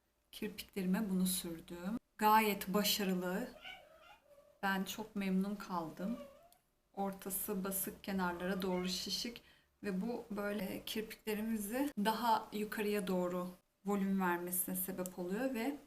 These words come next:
gerçekten çok güzelmiş. Güzel anlaştık. Bakın böyle.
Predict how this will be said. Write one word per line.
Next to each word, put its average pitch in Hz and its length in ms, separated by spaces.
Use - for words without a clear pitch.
gerçekten 214 800
çok - 300
güzelmiş. 160 800
Güzel 190 300
anlaştık. - 720
Bakın 190 320
böyle. 190 500